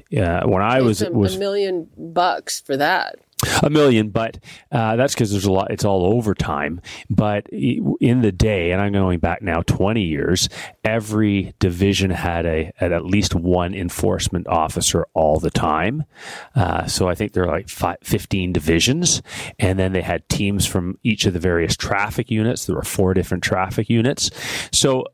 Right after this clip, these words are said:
Speaker 1: over the years, uh, when they needed to make cuts, it, those were the cuts they made because you couldn't see them. And no one, and there just wasn't that, and much political will.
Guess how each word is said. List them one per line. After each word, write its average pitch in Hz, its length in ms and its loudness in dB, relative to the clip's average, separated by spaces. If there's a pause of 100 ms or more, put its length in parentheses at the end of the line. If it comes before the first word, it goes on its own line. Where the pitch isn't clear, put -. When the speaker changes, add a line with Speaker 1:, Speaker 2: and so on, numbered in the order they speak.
(120)
Speaker 1:
over 165 260 2
the 127 140 2
years, 120 640 2 (300)
uh, 104 160 2
when 107 180 2
they 98 120 2
needed 104 260 2
to - 100 2
make 92 240 0
cuts, - 480 -2 (420)
it, - 160 0
those 117 280 2
were 107 80 2
the 101 80 -2
cuts - 320 -4
they 82 160 -2
made 101 300 -2
because - 240 -4
you - 80 -8
couldn't 98 260 -4
see 95 260 0
them. 67 240 -10 (440)
And 95 160 2
no 98 140 2
one, 95 280 -2
and 92 140 -2
there 92 100 2
just 95 220 -2
wasn't 95 300 -2
that, 87 160 0 (120)
and 95 240 -2 (140)
much 98 360 -2
political 92 520 2
will. 95 340 2